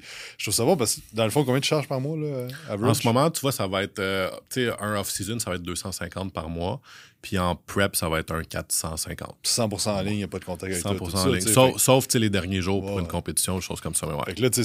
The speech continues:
Speaker 1: c'est une centaine de clients,
Speaker 2: Ouais,
Speaker 1: là,
Speaker 2: c'est à
Speaker 1: ça
Speaker 2: peu près ça, ouais.
Speaker 1: calcule vite, euh, comme
Speaker 2: Ouais.
Speaker 1: quatre-vingt-dix-sept pour cent de profit.
Speaker 2: Ouais,
Speaker 1: <laughs> Je veux
Speaker 2: c'est
Speaker 1: dire, il y a
Speaker 2: ça.
Speaker 1: quand même du take-home qui est très intéressant,
Speaker 2: Oui,
Speaker 1: tu sais.
Speaker 2: exactement, tu sais, puis j'ai pas justement à sortir de l'argent pour quelqu'un d'autre, quoi
Speaker 1: Mm.
Speaker 2: que ce soit.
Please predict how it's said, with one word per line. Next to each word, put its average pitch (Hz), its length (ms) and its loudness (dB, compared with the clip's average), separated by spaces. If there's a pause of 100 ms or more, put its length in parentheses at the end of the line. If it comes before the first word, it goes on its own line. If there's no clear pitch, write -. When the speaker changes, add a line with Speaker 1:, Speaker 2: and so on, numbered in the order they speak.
(100)
Speaker 1:
c'est 101 60 -4
une 98 80 -4
centaine 107 640 -2
de 92 180 -10
clients, 92 220 -4
Speaker 2:
Ouais, 135 80 4 (100)
Speaker 1:
là, - 40 0
Speaker 2:
c'est 101 40 0
à - 40 -4
Speaker 1:
ça 82 100 2
Speaker 2:
peu 85 80 0
près 90 160 0
ça, 82 180 -2
ouais. 76 100 0
Speaker 1:
calcule 87 360 -10
vite, 139 420 0
euh, 92 480 -2
comme 87 480 -8 (120)
Speaker 2:
Ouais. 95 140 2 (300)
Speaker 1:
quatre-vingt-dix-sept 110 540 0
pour - 140 -8
cent 120 120 0
de 104 60 -4
profit. 175 500 0
Speaker 2:
Ouais, 90 300 8
Speaker 1:
<laughs> - 220 -4
Je - 140 4
veux 113 40 8
Speaker 2:
c'est - 0 -
Speaker 1:
dire, 117 140 8
il 127 40 10
y 131 40 10
a 127 40 10
Speaker 2:
ça. 113 80 4
Speaker 1:
quand 113 220 4
même 139 180 6
du 113 120 0
take-home 117 440 2
qui 110 160 -2
est 98 60 -4 (160)
très 104 160 0
intéressant, 98 260 2
Speaker 2:
Oui, 151 200 10
Speaker 1:
tu 127 80 8
sais. 98 100 6
Speaker 2:
exactement, 101 580 2
tu - 80 -4
sais, 131 80 2
puis 104 160 -10
j'ai 92 140 0
pas 117 220 0
justement 95 340 -2
à 87 360 2 (220)
sortir - 480 -2
de 95 60 -2
l'argent 90 300 -2
pour - 180 -10
quelqu'un 80 340 -6
d'autre, 92 260 -2
quoi 104 140 -4
Speaker 1:
Mm. 98 40 -4
Speaker 2:
que 98 60 -6
ce 85 120 -4
soit. 117 300 0